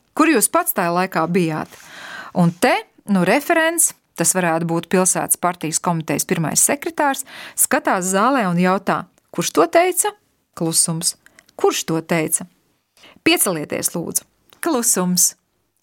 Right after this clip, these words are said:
Un tad, nu, referents saka: "Lūk,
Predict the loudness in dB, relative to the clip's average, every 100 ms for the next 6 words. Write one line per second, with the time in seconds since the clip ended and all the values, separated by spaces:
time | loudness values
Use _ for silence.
0 | _ 4 4 4 2 2 0 0 0 0
1 | 0 0 -2 0 0 0 -4 -14 -18 _
2 | 2 2 0 -8